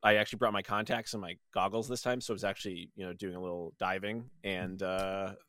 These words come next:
we didn't see any fish, basically. And then I think the second day I sw-, dove under, and immediately there was a smallmouth bass, like, just right in <laughs> front of me, scared the shit out of me,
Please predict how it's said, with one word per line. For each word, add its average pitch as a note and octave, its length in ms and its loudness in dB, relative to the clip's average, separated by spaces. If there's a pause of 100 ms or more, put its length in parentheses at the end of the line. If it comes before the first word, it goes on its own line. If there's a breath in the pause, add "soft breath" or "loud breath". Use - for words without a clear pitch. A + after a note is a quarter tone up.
(120)
we C#3 100 2
didn't D3 220 -2
see D#3+ 300 0
any A#2 240 4
fish, - 560 0
basically. F#2 640 -6 (380)
And A2 140 2
then A2 100 6
I G#2+ 60 4
think B2+ 160 -2
the A#2 80 0
second B2 420 4
day A2 220 6
I F#2+ 160 2
sw-, C3+ 380 -4
dove A2+ 260 10
under, G#2 460 6 (280)
and C3 140 8
immediately D#3 460 6
there A#2 100 2
was A2 220 -2
a G2+ 80 -2
smallmouth C3 600 6
bass, A#2 480 4
like, A2 220 0
just C3+ 220 -2
right D3 220 8
in C#3+ 40 0
<laughs> - 0 -
front - 320 2
of G3+ 80 8
me, E3+ 80 0
scared F#3+ 360 8
the F3 80 -2
shit - 380 6
out E3+ 180 12
of - 120 -20
me, F4 140 4